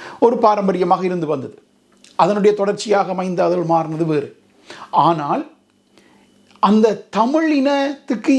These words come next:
எதிர் உணர்வோட தான் இலங்கை அரசியல் வந்து கட்டமைக்கப்பட்டிருந்தது. ஆனால் இன்றைக்குள்ள இந்த கரண்ட் சிச்சுவேஷன்ல இப்போ உருவாகி இருக்கிற அரசியல் என்னன்னு சொன்னால், இந்த தே-, தேசிய மக்கள் முன்னணி வெர்சஸ் இன்னொன்று ஒன்று.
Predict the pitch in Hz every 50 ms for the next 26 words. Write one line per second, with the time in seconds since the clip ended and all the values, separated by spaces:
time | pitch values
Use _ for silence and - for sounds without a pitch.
0 | 233 165 165 196 226 226 349 349 302 269 240 240 226 208 196 202 185 185 180 165
1 | 147 160 202 285 359 370 - - - 233 185 214 214 208 202 220 180 127 - 127
2 | 147 190 214 - - 165 160 147 131 131 135 131 131 285 - - 180 185 180 165
3 | 135 131 120 127 113 - 107 95 90 - - _ _ _ _ _ _ _ _ _
4 | _ - _ _ _ - - - - - 240 277 294 247 262 226 262 339 359 294
5 | 240 269 277 269 269 269 233 202 - - - - 269 320 339 311 - - 233 185
6 | - 233 202 180 143 143 131 120 113 - - - 277 262 - 254 233 - - -
7 | - 349 320 302 262 254 - 190 196 214 226 220 202 185 202 196 196 - - 190
8 | - - 180 196 170 175 175 170 147 143 147 143 127 - - - 113 117 - -
9 | 302 330 330 - - - - - - - - - 196 214 214 247 226 208 - -
10 | _ _ _ _ _ - - 226 233 240 240 220 226 - 220 262 349 349 - -
11 | - 339 302 247 214 214 214 - - 247 240 208 196 196 202 202 202 247 339 330
12 | 254 254 254 254 254 247 247 240 220 220 220 220 196 165 151 139 127 110 104